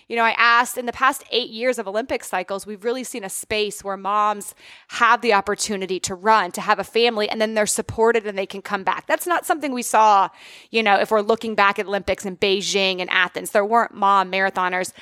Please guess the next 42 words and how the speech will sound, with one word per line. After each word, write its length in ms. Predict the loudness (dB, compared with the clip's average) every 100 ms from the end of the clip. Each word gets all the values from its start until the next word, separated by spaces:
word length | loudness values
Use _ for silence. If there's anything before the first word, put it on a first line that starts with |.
| -20 -6
especially 600 | -4 0 2 2 0 0
not 180 | 0 0
from 140 | -4
foreign 240 | -2 -2 0
countries. 420 | -2 0 -2 0
So 200 | 2 4
I, 360 | 4 4 2 0
I 80 | 0
asked 280 | 2 0 -4
a 60 |
question, 440 | 0 0 2 -2 -2 -6 -20 -20 -8
and 140 | -4 2
I 20 |
got 220 | 0 0
some 120 | -4
great 280 | 2 2 2
responses. 680 | -2 0 2 2 0 -4 -2
So 140 | 0
I 180 | 2 2
was, 320 | 2 0 -2
uh, 220 | -2 0 0
excited 420 | -2 0 2 0
to 80 | 0
hear 160 | 0 4
that. 160 | 4
And 120 | 4 0
I 40 |
was 140 | 0
excited 380 | -2 0 2 0
to 60 | -2
see 100 | -4
those 200 | -2 -4
were 80 | -6
some 160 | -6
of 80 | -4
the 80 | -4
responses 460 | -2 -4 -4 -6
that 120 | -8 -8
they 100 | -8
pulled 260 | -8 -8
for 140 | -8 -4
coverage. 520 | 0 2 2 0